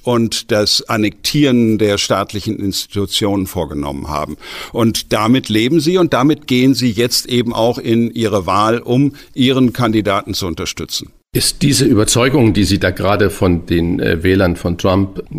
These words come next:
Speaker 2: geschildert haben, haben die Menschen jetzt so ein bisschen das Gefühl, jetzt rächen wir uns an dem System, dass auch in der eigenen Partei die anderen Kandidaten ja richtig fertig gemacht werden?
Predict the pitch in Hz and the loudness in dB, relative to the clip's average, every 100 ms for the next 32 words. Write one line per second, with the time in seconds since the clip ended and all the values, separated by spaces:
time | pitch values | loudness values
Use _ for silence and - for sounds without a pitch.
0 | 87 - - 110 104 101 - 98 98 - | -6 -2 2 2 2 0 0 0 -2 -4
1 | - - - - - 110 120 127 123 - | -14 -14 -8 -4 0 0 4 2 2 0
2 | 98 127 - 123 113 127 - 101 117 - | 2 2 4 4 4 0 0 0 0 0
3 | 110 104 104 - - 110 107 95 95 113 | 0 0 -2 -4 -4 0 0 0 -2 0
4 | - - 82 82 104 120 123 113 117 - | -2 -4 -4 -2 0 0 2 2 2 2
5 | 113 117 - 104 101 95 98 90 87 - | 2 2 0 -2 -2 0 0 0 0 -4
6 | - - 110 120 170 190 - - - 110 | -6 -2 2 4 2 -2 -10 -14 -6 -2
7 | 104 - 107 - - - 131 107 101 - | -2 0 -2 -2 -10 0 2 4 0 -2
8 | 98 110 131 123 127 113 117 - 117 117 | -2 2 2 4 4 2 -4 -2 0 0
9 | 117 - - - 131 127 - 120 110 110 | 0 -4 -4 -2 0 0 0 -2 -2 -2
10 | 117 110 110 113 110 101 98 113 - - | 0 -2 0 0 0 0 -4 -6 -6 -6
11 | - 92 85 - 87 - - 135 | -4 -4 -4 -4 -4 -4 -6 -6